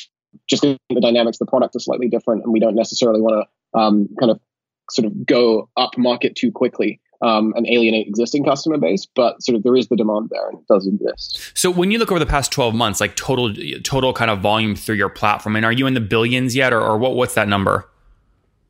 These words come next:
Speaker 1: Uh, it's hundreds of millions.
Speaker 2: Hundreds
Speaker 1: Not
Speaker 2: of mil-,
Speaker 1: millions.
Speaker 2: hundreds. Okay. Can we be a little more specific? I mean, is it, like, four hundred million, five hundred million?
Speaker 1: Uh, it's less than five hundred million.
Speaker 2: Okay. Okay. But, but north of a hundred?
Speaker 1: Yeah.
Speaker 2: Okay. Very good. And, and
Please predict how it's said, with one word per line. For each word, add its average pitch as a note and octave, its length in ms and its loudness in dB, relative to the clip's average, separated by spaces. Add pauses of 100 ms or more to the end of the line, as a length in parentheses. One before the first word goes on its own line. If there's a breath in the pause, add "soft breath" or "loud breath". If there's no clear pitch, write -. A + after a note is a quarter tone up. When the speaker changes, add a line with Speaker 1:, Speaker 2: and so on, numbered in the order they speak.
(200)
Speaker 1:
Uh, B2+ 120 4
it's B2 100 -2
hundreds C3 340 2
of A#2 60 2
millions. A#2+ 420 -2
Speaker 2:
Hundreds B2+ 360 0
Speaker 1:
Not A#2 60 2
Speaker 2:
of G#2 60 0
mil-, G2+ 80 2
Speaker 1:
millions. G#2 280 -4
Speaker 2:
hundreds. A#2 400 -2
Okay. G2 240 -2 (140 loud breath)
Can D#3 120 2
we C#3+ 80 2
be C3+ 160 2
a A#2+ 60 2
little A#2 180 2
more B2+ 120 0
specific? C3 420 0
I - 20 2
mean, A2+ 140 2
is G#2 100 0
it, A2+ 80 -4
like, G#2 140 -2
four B2 240 0
hundred B2 160 2
million, A#2 260 0
five A2+ 220 2
hundred A#2+ 140 0
million? B2 360 0 (1200)
Speaker 1:
Uh, C#3 300 4
it's C#3+ 280 -4
less D3+ 360 2
than C#3+ 160 -2
five C3 220 0
hundred B2 200 -2
million. A#2+ 360 -8 (120)
Speaker 2:
Okay. G2+ 340 -2
Okay. A2+ 180 0
But, A#2 300 -2
but A2+ 120 2
north A2 240 0
of G#2 60 -2
a G2 60 2
hundred? G#2+ 360 0 (800)
Speaker 1:
Yeah. - 160 2 (240)
Speaker 2:
Okay. G#2 220 -2 (260 loud breath)
Very C3+ 200 2
good. A#2+ 220 0
And, C#3+ 260 0
and C3+ 380 0